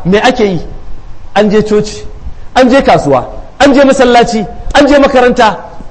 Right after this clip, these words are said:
Wa ya tsira? Babu. Da haka rigima ce da ake yi kawai wani ne daban yake da ribarta. Aƙalla yanzu dai gashi nan maƙiyinka wanda kai ka san cewa babu maslaha cikin shigo yanzu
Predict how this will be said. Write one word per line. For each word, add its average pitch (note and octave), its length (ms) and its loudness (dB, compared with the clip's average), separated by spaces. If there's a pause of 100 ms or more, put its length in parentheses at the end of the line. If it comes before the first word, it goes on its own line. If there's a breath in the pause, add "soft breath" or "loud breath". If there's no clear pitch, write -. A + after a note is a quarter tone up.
(240)
Wa D3+ 140 2
ya D#3+ 80 4
tsira? D#3+ 260 0 (400)
Babu. C3 280 -4 (1300)
Da A#3 120 2
haka D4+ 220 4
rigima C4+ 380 4
ce C4+ 160 0
da B3+ 140 2
ake C4 200 -2
yi B3 220 2
kawai C4 280 4
wani B3+ 160 4
ne B3 140 4
daban G#3 300 2
yake A3+ 240 2
da E3 80 0
ribarta. D#3+ 460 -2 (300)
Aƙalla A#3 340 0
yanzu F#3 200 0
dai G3 120 0
gashi E3+ 260 -2
nan E3 160 -2
maƙiyinka G#3 440 -4
wanda F3+ 180 -2
kai F#3+ 160 -4
ka G3 140 0
san G3+ 120 -4
cewa F#3+ 220 -2
babu F#3+ 220 0
maslaha F#3 320 -2
cikin F3 180 -10
shigo F#3 220 -4
yanzu D#3+ 320 -6